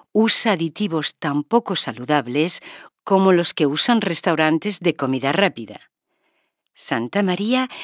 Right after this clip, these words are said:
se postuló como defensor de la dieta mediterránea y los productos naturales de temporada y atacó sin cuartel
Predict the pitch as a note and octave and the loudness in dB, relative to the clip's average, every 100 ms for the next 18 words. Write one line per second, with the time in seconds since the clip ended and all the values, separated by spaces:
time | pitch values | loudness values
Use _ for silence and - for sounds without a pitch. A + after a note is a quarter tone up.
0 | - - G#3+ - - - A3 C#4+ C4+ A3+ | -4 2 2 4 0 -2 -2 0 2 0
1 | F3+ F3+ F#3 F3 - B3 F#3 C#3+ C3 D3 | 0 -2 -2 -2 0 -2 -2 -4 -2 0
2 | D#3+ D3 C3 B2+ C#3+ D3+ F#3 E3+ C3+ C3+ | 0 0 -4 -4 -4 -2 2 2 2 0
3 | F3+ - - - G#3+ F3+ D3 - - C#3 | -2 -4 -20 -10 -4 -2 -2 -4 -6 -4
4 | D#3+ - D#3 D#3 C#3+ D3 D#3+ D3+ D3 D3 | -4 -4 0 2 2 2 0 0 -2 -2
5 | D3 D3 F3 G#3+ D#3+ C3 B2 - - - | 0 0 2 4 2 -4 -10 -20 -20 -20
6 | _ E3 D3+ C#3 C3+ - A3 G3+ A3 F#3+ | _ 0 0 0 -2 -2 0 2 2 0
7 | - F3+ F3+ A3+ B3 | 0 -4 2 4 4